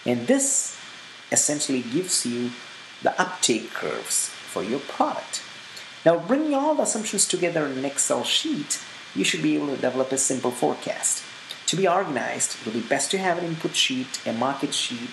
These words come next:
a product sheet, and a forecast sheet in your workbook. In the input sheet, please enter all the assumptions you made, as I explained before.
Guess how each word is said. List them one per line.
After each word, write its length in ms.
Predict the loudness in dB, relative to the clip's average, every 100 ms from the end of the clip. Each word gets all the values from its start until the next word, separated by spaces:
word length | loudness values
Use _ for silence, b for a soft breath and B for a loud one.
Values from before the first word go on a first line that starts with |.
| -10
a 20 | -10 0
product 320 | 2 2 -2
sheet, 300 | -2 -2 -4
and 80 | -6
a 40 |
forecast 560 | -4 -4 0 0 0 0
sheet 200 | -4 -4
in 60 |
your 160 | 0 2
workbook. 520 | 2 0 -6 -10 -10 -12 -14 -16 -12 B B B B B
In 160 | 2 4
the 60 |
input 360 | 2 2 0 2
sheet, 340 | 2 2 0 -2
please 240 | 0 2 2
enter 220 | 2 2
all 180 | 4 4
the 80 |
assumptions 540 | 2 2 -2 -2 -2 0
you 80 | 0
made, 380 | 0 0 -4 -6 -12 -16 -4 -4 0
as 180 | 2
I 40 | 2
explained 540 | 0 -2 0 0 0
before. 320 | 0 0 -2